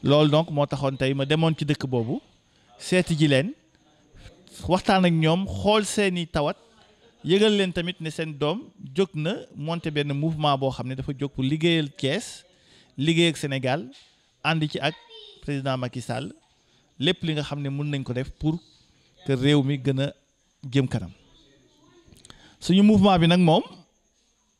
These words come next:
dafa gën a am comme activité di jàppale jigéen ñi, di leen financer.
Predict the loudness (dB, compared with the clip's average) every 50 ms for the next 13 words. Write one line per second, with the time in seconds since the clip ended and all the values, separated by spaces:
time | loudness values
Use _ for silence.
0 | _ -10 -6 0 2 2 4 6 4 6 6 4 4 2 0 -6 -4 0 0 2
1 | 2 2 0 _ -10 -10 -6 -4 -4 -4 -2 -4 -4 -4 -4 -10 -8 -8 -6 -6
2 | -6 -4 -4 -6 -6 -8 _ _ _ _ _ _ _ _ _ _ -8 -6 -4 0
3 | 0 0 0 2 0 0 0 0 0 -2 -2 -2 -2 -6 -8 -6 -6 -4 -4 -6
4 | -6 -4 -2 -2 -2 -2 -2 -4 -6 -8